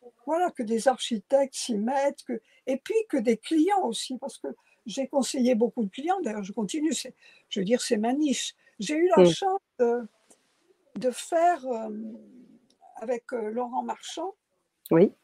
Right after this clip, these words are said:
Speaker 1: avec qui je travaille depuis déjà maintenant dix ans,
Speaker 2: Et qu'on
Speaker 1: euh,
Speaker 2: salue,
Speaker 1: un
Speaker 2: Lolo.
Speaker 1: stage de, de scan thérapeutique. Et à un moment donné, il nous a fait nous connecter, parce que donc là, on travaille vraiment avec la connexion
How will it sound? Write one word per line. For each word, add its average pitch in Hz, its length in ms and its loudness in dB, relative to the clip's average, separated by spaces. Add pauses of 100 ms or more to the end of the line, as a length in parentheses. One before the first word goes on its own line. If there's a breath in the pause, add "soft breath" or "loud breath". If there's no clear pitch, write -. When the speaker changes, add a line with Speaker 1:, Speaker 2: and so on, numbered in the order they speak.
(220)
Speaker 1:
avec 208 120 -10
qui 247 160 -10
je 208 100 -6
travaille 226 420 0
depuis 190 380 -8
déjà 202 360 -6
maintenant 196 380 -6
dix 208 320 -2
ans, 320 180 2 (440 loud breath)
Speaker 2:
Et 180 100 12
qu'on 208 120 6
Speaker 1:
euh, 190 40 8
Speaker 2:
salue, 180 320 10 (560)
Speaker 1:
un 220 80 -4 (120)
Speaker 2:
Lolo. 170 280 10
Speaker 1:
stage 247 200 -6
de, - 1120 -12
de - 60 -2
scan 311 480 -2
thérapeutique. - 880 -8 (800 soft breath)
Et 302 280 -2
à 254 100 0
un 262 40 0
moment 254 280 -4
donné, 233 300 2 (180)
il 254 140 -4
nous 247 200 -4
a 254 100 -4
fait 320 460 -6
nous 202 180 -4
connecter, 269 500 0
parce - 160 -6
que 254 100 -8
donc 240 280 -4
là, 247 120 0
on 233 60 -4
travaille 262 400 -2
vraiment 240 300 -6
avec 285 220 -10
la 220 120 -10
connexion 240 720 -8